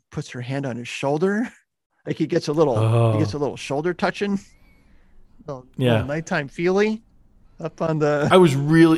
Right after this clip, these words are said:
Speaker 2: it, I thought if they have sex right now, I'm gonna be really mad. And I, so I'm glad that's all they did. But I was gonna, I was like, "You can't do that." No.
Speaker 1: She still doesn't have a facial expression towards him.
Speaker 2: No, no.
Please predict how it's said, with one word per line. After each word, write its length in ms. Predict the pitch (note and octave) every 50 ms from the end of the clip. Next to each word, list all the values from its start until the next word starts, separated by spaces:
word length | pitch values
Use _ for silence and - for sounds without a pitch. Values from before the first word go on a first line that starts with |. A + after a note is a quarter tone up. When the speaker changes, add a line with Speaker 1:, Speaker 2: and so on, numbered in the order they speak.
| E3+ E3+
Speaker 2:
it, 160 | E3+ E3+ E3+
I 160 | F3 F#3+ F#3
thought 300 | F#3 G3+ G3 E3+ D3 -
if 140 | D#3+ D3 -
they 100 | F#3 F#3
have 160 | F3+ D#3+ C#3
sex 260 | - - C#3 B2 - -
right 120 | B2+ A#2
now, 140 | A#2 A#2 A2+
I'm 40 | G#2+
gonna 120 | A2+ A2
be 100 | G#2+ G#2+
really 320 | G2 G2 G2+ G#2+ G2 G2 F#2+
mad. 400 | F#2 F#2+ F#2 F2+ F2 F2+ - - - - - _ _ _ _ _ -
And 100 | A2 G#2+
I, 40 | G#2+
so 140 | - - A#2
I'm 80 | A2+ A#2
glad 260 | A#2 B2 A#2+ A#2+ A#2
that's 240 | A#2+ A2 G#2 - -
all 220 | - A2 G#2 G#2
they 160 | G2 G2+ G2+ F#2+
did. 420 | F#2+ F#2+ F#2+ F#2+ F#2+ F2+ F2+ -
But 180 | - F#2+ - -
I 140 | G2+ G2+
was 160 | G2+ G2 G2 -
gonna, 220 | - G#2+ G2+ G#2
I 80 | - A2
was 160 | A2 G#2+ A2
like, 200 | A2 G#2 - - - - - - _ _ _ -
"You 140 | G3+ D3 C3
can't 320 | - - C3 G#2+ - G#2+
do 140 | G#2+ A2 G2+
that." 280 | F2+ F2+ E2 D#2 -
No. 120 | G2+ G#2+ F2+
Speaker 1:
She 120 | - A3+
still 240 | G3+ - - D#4+ D#4
doesn't 200 | D#4 D4 A#3 C4 A#3
have 140 | A3+ A3 G3+
a 80 | F#3
facial 400 | - - G#3 G3+ F#3+ - E3 C3+
expression 500 | B2 A#2+ - - - A2+ - - - -
towards 300 | - - C#3 A#2+ A#2+ -
him. 80 | A2+ A2 G3+
Speaker 2:
No, 340 | A#3 B3 G#3+ E3+ C3+ B2 B2+
no. 420 | C#3 C#3+ B2+ A2 G2+ G2 F#2+ F#2